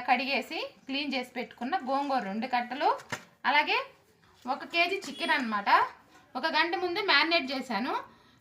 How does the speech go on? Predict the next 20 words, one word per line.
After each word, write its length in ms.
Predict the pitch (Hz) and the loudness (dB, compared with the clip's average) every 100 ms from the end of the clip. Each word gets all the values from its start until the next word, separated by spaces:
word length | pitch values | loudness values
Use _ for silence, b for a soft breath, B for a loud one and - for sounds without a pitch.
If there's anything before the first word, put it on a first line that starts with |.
| - 285 | -4 6
సాల్ట్, 480 | 277 285 311 277 403 480 294 | 8 8 6 2 -2 2 6
కారం, 480 | 262 269 294 370 494 - _ _ _ _ - _ _ _ _ _ _ _ _ _ _ 302 285 _ _ _ _ _ _ _ b b b - | 8 8 6 2 -2 -10 _ _ _ _ -20 _ _ _ _ _ _ _ _ _ _ _ _ _ _ _ _ _ _ _ b b b 2
పసుపు 280 | 262 - 370 | 2 4 6
వేసి 260 | 302 330 494 640 B - 254 | 6 6 4 4 B -2 6
మ్యారినేట్ 400 | 277 311 349 349 | 6 6 4 2
చేసి 180 | 269 262 269 | 0 -2 -4
పెట్టాను. 300 | 254 247 311 320 | 0 2 4 4
ఒక 60 | 240 | 4
గంట 180 | 262 262 | 2 0
ముందే 200 | 285 311 285 | 0 2 4
మ్యారినేట్ 340 | 240 277 277 233 | 4 4 2 0
చేసి 180 | 233 220 233 | -4 -4 -6
పెట్టిన 220 | 208 339 - 302 | -4 -4 -4 -6
చికెన్ 320 | 294 320 262 | -4 -2 0
ఇది. 180 | 202 349 554 - B B 240 | 0 -2 -2 -8 B B 4
రైస్ 240 | 320 392 - | 6 6 4
కూడా 140 | 370 285 | 4 4
అన్నమాట, 280 | 254 233 285 554 508 - - 262 | 4 4 6 6 2 -10 2 6
బాస్మతి 440 | 285 285 294 285 247 | 6 6 -2 -2 -2
రైస్ 200 | 240 | -2